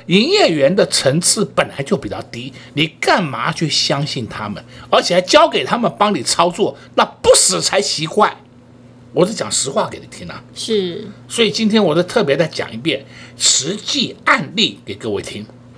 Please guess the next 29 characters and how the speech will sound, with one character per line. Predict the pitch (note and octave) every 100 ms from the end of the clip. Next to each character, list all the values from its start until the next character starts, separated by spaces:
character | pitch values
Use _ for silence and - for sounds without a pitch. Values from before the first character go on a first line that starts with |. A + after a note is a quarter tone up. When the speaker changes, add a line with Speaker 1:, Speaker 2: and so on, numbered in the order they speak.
| - - -
Speaker 1:
好， | - C3+
再 | C3 A3
来 | F3+
呢， | F3 F3 F3
我 | -
们 | C3
就 | D3
必 | D3
须 | D#3+
要 | C3+
讲 | C3+ -
到 | A2
了 | -
啊， | A2 F2+ - - - - - - - -
这 | G#3+
个 | G#3
盘， | - A#2 - - - - - - - -
这 | - F3
个 |
盘 | C#3 G#2 G2+ - - - - -
是 | - D#3+ C3+ -
高 | F#3+ F3 E3+ G3 -
档 | - - - -
震 | - B2 D#2+ -
荡 | - A2 -
箱 | - - E3+ F#3 F3
型 | - G#2 F#2+ C3 -
整 | G2 A2+
理。 | G2